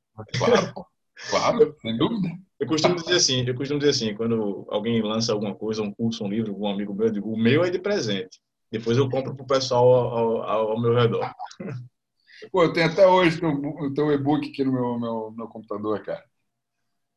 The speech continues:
Speaker 2: Pois é, pois é, pois é.
Speaker 1: Eu lembro no, lá no mestrado, quando tu tinha me passado, eu, pô, já, na, no mesmo dia eu já, praticamente, já comecei a ler, já terminei. <laughs>
Speaker 2: É, sim, sim, é, é um, é um projeto, o e-book, ele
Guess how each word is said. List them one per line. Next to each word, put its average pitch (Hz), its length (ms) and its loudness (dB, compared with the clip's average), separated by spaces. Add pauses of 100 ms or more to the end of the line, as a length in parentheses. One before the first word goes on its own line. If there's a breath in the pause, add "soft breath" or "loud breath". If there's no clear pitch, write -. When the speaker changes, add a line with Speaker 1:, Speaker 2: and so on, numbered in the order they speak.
(260)
Speaker 2:
Pois 131 240 4
é, 113 140 6
pois 107 240 -2
é, 101 120 -2
pois 98 220 -8
é. 95 140 -8 (360 loud breath)
Speaker 1:
Eu 107 80 -6
lembro 117 340 -2
no, 110 240 -8
lá 110 180 0
no 120 100 0
mestrado, 110 360 -4
quando 104 200 -10
tu - 100 -20
tinha 110 160 -12
me 101 80 -12
passado, 101 480 -2
eu, 110 100 -8 (140)
pô, 127 160 -4
já, 113 160 -8 (280 loud breath)
na, 135 280 0
no 151 140 -4
mesmo 185 360 2
dia 160 200 -4
eu 190 200 2
já, 185 320 2 (800)
praticamente, 170 760 2
já 165 120 -2
comecei 170 440 -4
a 160 40 0
ler, 165 180 -2
já 175 100 -4
terminei. 175 520 -6 (280)
<laughs> 151 520 -2 (520)
Speaker 2:
É, 143 200 6
sim, 151 240 2
sim, - 100 0
é, 175 120 2
é 175 60 2
um, 180 640 0
é 127 40 -4
um 147 100 -4
projeto, 147 580 2 (120)
o 127 120 2
e-book, 120 600 0 (200)
ele 104 360 -4